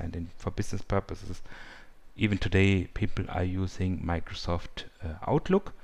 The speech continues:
So what is important when writing, uh, business emails? It is different from writing to a friend, because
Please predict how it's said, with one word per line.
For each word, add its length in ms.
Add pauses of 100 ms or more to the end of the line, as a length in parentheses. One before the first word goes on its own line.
(840)
So 440
what 420
is 120
important 520
when 180
writing, 640
uh, 280 (380)
business 340
emails? 460
It 100
is 140
different 380
from 240
writing 400
to 160
a 60
friend, 460
because 240